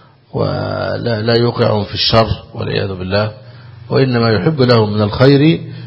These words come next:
ما يحبه لنفسه. يقول: "أحسن عليكم شيخنا، ما هو تعريف الخروج شرعا؟" الخروج جاء في حديث عبادة بن الصامت رضي الله عنه:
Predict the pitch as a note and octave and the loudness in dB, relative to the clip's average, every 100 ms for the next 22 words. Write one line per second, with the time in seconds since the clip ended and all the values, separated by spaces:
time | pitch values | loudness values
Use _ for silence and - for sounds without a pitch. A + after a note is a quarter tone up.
0 | - - B2 A2+ F#2 A2 G2 G2+ G2 F2+ | -12 2 6 6 4 2 2 4 4 0
1 | - C3 - - - - - - _ - | -4 -6 -8 -20 -20 -20 -20 -20 _ -20
2 | _ _ _ - - _ _ - - - | _ _ _ -20 -20 _ _ -20 -20 -20
3 | - - - - - - - - C3 A#2 | -20 -20 -20 -20 -20 -20 -20 -8 -6 0
4 | C3+ B2+ B2+ B2 B2 G#2+ G#2 G#2+ A#2+ A2+ | 2 2 2 -2 -2 -2 -4 2 4 6
5 | A2+ A#2+ A2+ A2 A2+ G#2+ G#2 A2+ G#2+ - | 6 6 4 0 0 -2 -2 -4 -4 -4
6 | A#2 A2 A2+ F#2+ C3 G#2 F#2 - G#2+ C#3 | -2 2 4 4 0 -6 -8 -8 -4 2
7 | C#3 E3 F3 D#3+ - - - - - _ | 6 6 4 0 -12 -18 -20 -20 -20 _
8 | - G1+ - C3 E3 G2+ G#2+ D#3+ G#2+ G2 | -20 -10 -4 4 6 6 0 -2 -2 -2
9 | - - A2+ G#2+ F#2+ F#2 - C3+ G#2+ B2 | -4 -2 0 2 0 -2 -2 0 0 0
10 | B2 G2+ F#2+ F#2+ F#2+ G2+ D3 | -2 -2 -2 0 0 0 -2